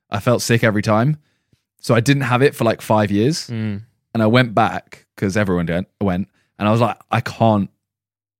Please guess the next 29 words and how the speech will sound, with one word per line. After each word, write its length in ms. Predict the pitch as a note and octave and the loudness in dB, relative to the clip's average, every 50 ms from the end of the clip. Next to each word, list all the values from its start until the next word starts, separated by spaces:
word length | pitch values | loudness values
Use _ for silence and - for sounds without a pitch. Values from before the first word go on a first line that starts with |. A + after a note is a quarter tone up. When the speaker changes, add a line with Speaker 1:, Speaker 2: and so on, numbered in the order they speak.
| _ | _
Speaker 1:
I 80 | - B2+ | -2 -2
can't 380 | B2+ - C#3 D3+ D3 C#3+ C3 A#2+ | 0 4 4 6 6 6 4 2
order 360 | - B2+ A#2 A2+ A2+ A2+ A2 G2+ | 2 4 4 4 4 4 2 0
a 40 | |
Subway." 380 | F#2+ - A2+ A2 F#2+ A2+ A2+ A#2+ | 0 2 2 2 2 2 2 2
Like, 160 | A2+ G#2 - - | 2 0 -2 -2
it, 280 | A#2 A2 G2+ G2 - A2 | -4 -4 -4 -4 -2 0
the 100 | A#2+ A2 | 0 0
thought 460 | - - - - B2+ C#3 D3 D3 C#3+ | 0 0 2 6 6 8 8 6 4
of 80 | C#3+ | 4
it's 180 | D#3 D3+ - - | 2 0 0 0
al-, 140 | D#3+ D#3 D#3 D3+ | 2 2 4 4
also 260 | - D#3 D3 C#3+ D#3 | 6 4 4 6 4
making 180 | C#3+ C#3 C#3+ | 4 4 4
me 60 | C#3+ C3+ | 2 2
sick 200 | - D#3+ - D#3+ | 0 0 -2 0
now. 280 | D3+ D3+ F3+ A3 - _ _ - | 0 0 0 -2 -4 _ _ -4
Speaker 2:
Got 100 | A#2+ G2 | -4 -2
you. 280 | F#2 G#2 G#2+ G#2+ G#2+ - | -2 -4 -6 -6 -6 0
Speaker 1:
So 120 | - C#3+ | 4 4
I 60 | C3 B2+ | 6 6
went 260 | C#3 C#3+ C3+ B2+ - | 6 6 4 2 0
for, 80 | B2+ | 0
like, 200 | A#2+ A2 G2 - G#2 - _ _ _ _ _ _ | 0 0 0 -2 -6 -14 _ _ _ _ _ _
something 480 | - - C#3 B2 A#2 A2+ A#2 A2+ A2 - _ _ _ _ _ _ _ - | -2 2 2 2 4 2 0 0 -2 -4 _ _ _ _ _ _ _ 0
I 80 | G#2+ A2 | 2 4
knew 240 | A2 A2+ B2+ B2 A#2 | 6 6 6 8 6
I 60 | G2+ | 6
liked. 440 | F#2 E2+ D2 F2+ - - - - | 4 2 -2 -6 -8 -10 -14 -20